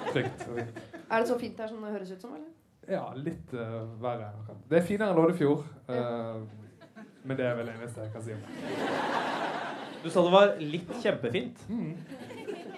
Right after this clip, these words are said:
Speaker 2: Ja.
Speaker 1: Hvis du tenker deg godt om, så skjønner du hva jeg mener.
Speaker 2: Men du har flyttet dit, og så har det endt opp med en leilighet?
Speaker 1: Ja.
Speaker 2: Er ikke det
Speaker 1: Jeg
Speaker 2: sånn
Speaker 1: vet
Speaker 2: sted
Speaker 1: ikke om
Speaker 2: man
Speaker 1: det
Speaker 2: flytter
Speaker 1: finnes
Speaker 2: til
Speaker 1: hus
Speaker 2: fra
Speaker 1: der
Speaker 2: råd
Speaker 1: ute.
Speaker 2: til
Speaker 1: Jeg tror
Speaker 2: hus?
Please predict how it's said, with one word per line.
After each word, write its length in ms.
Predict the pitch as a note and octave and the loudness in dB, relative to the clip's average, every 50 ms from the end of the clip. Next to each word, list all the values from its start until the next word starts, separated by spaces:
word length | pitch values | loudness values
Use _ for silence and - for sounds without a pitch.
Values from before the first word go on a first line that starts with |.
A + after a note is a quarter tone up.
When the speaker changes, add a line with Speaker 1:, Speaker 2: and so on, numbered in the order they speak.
| D#4+ - - - - - - - - | -12 -14 -16 -18 -18 -20 -18 -16 -14
Speaker 2:
Ja. 120 | A3 A#3 - - _ _ - | -14 -14 -16 -20 _ _ -4
Speaker 1:
Hvis 160 | - D#3 E3 | 0 4 4
du 80 | F#3+ F#3 | 4 4
tenker 320 | - G3 F#3 F#3 - G#3 E3+ | 4 2 0 2 4 4 6
deg 140 | C#3 C3 B2 | 6 6 6
godt 220 | C#3 D3 D3 D3 C#3 | 6 4 6 6 4
om, 140 | C#3 - - | 2 2 -2
så 220 | - - D3+ C#3+ C#3 B2+ B2 - - - - _ | 0 4 4 6 6 4 2 -2 -8 -18 -20 _
skjønner 340 | - - - C#3+ C#3 C#3 C3 | -14 -4 -2 -2 0 2 2
du 60 | B2 A#2+ | 0 0
hva 140 | B2 A#2+ A2+ | -2 -4 -4
jeg 80 | G#2+ | -6
mener. 720 | A2 A2 - - - - E3+ D3 C3 - - - - - - - - - - - - - - - - | -10 -12 -14 -16 -18 -18 -16 -16 -14 -16 -14 -14 -14 -14 -14 -16 -16 -16 -16 -16 -18 -18 -14 -8 -6
Speaker 2:
Men 80 | C4 | 0
du 80 | C4 C4+ | 2 2
har 60 | C4+ | 2
flyttet 300 | C4+ C4+ C4 - F3+ F#3 | 2 0 -2 0 0 -2
dit, 120 | G3 G3 - G#3+ | -2 -4 -8 -6
og 20 | |
så 80 | - A3+ | -4 -2
har 80 | G#3 | 0
det 80 | G3+ G#3 G3 | 0 -2 -4
endt 100 | F#3 F3+ | -6 -10
opp 80 | F3+ | -10
med 100 | F#3 F#3+ | -10 -10
en 80 | G#3 G#3 | -8 -8
leilighet? 600 | G#3 F#3+ F3 D#3+ D#3+ E3+ A3 G4 - _ _ _ _ _ _ _ _ _ _ _ _ _ _ _ _ _ _ _ _ _ - | -8 -8 -8 -10 -10 -12 -14 -16 -18 _ _ _ _ _ _ _ _ _ _ _ _ _ _ _ _ _ _ _ _ _ -2
Speaker 1:
Ja. 160 | - B3+ A3+ - - - - - - | 2 2 2 2 2 -4 -14 -12 -12
Speaker 2:
Er 60 | B3+ | -10
ikke 140 | B3 C4+ C4 | -6 -4 -6
det 20 | B3 | 2
Speaker 1:
Jeg 60 | - | 4
Speaker 2:
sånn 100 | C4+ - | 4 6
Speaker 1:
vet 60 | - | 6
Speaker 2:
sted 80 | D#4+ A3+ | 4 4
Speaker 1:
ikke 20 | |
om 80 | B3+ A3+ | 4 4
Speaker 2:
man 60 | - | 4
Speaker 1:
det 80 | - C4+ | 4 4
Speaker 2:
flytter 100 | C#4+ A#3 | 2 2
Speaker 1:
finnes 120 | - - | 2 4
Speaker 2:
til 120 | G#3+ G3+ F3+ | 8 8 8
Speaker 1:
hus 80 | E3+ - | 8 8
Speaker 2:
fra 80 | - - | 8 6
Speaker 1:
der 80 | B2 B2+ | 6 6
Speaker 2:
råd 60 | B2 | 4
Speaker 1:
ute. 40 | C3+ | 2
Speaker 2:
til 80 | - A#3 | 2 4
Speaker 1:
Jeg 100 | A3+ F#3+ | 4 4
tror 80 | F3+ | 4
Speaker 2:
hus? 180 | - - - | 0 -6 -16